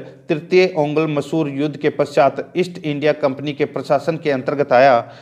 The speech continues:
तो इसका राइट आंसर हो जाएगा, वो है दोस्तों इसमें मालाबार। तो इसका राइट आंसर हो जाएगा इसमें, अ, एक नंबर का जो ऑप्शन है वो इसका बिल्कुल सही उत्तर हो जाएगा, ये आपको इसमें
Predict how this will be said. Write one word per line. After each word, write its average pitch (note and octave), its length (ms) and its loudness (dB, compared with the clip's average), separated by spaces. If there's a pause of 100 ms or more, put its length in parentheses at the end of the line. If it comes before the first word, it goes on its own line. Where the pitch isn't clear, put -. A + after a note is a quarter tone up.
(140)
तो C#3+ 60 -2
इसका C#3 200 0
राइट C3 280 4
आंसर C#3 240 0
हो C3+ 80 -2
जाएगा, C3 280 2
वो C3 180 0
है C3+ 120 0
दोस्तों B2+ 300 -6
इसमें C#3 280 -8 (280)
मालाबार। B2+ 800 4
तो B2+ 60 -2
इसका A#2+ 220 -2
राइट C3+ 260 2
आंसर C#3 220 -2
हो C#3 80 -2
जाएगा C#3+ 260 0
इसमें, C#3 400 -6 (280)
अ, A#2+ 440 4 (1120)
एक D3 180 2
नंबर C#3+ 220 0
का D3 120 4
जो B2+ 140 0
ऑप्शन C3 260 -2
है B2 320 -4
वो D3 100 2
इसका D3 220 0
बिल्कुल A#2 300 -4
सही A2+ 200 -4
उत्तर B2 280 -2 (240)
हो A2 60 -2
जाएगा, A#2 280 4
ये B2+ 140 2
आपको A2+ 260 0
इसमें C#3 440 -10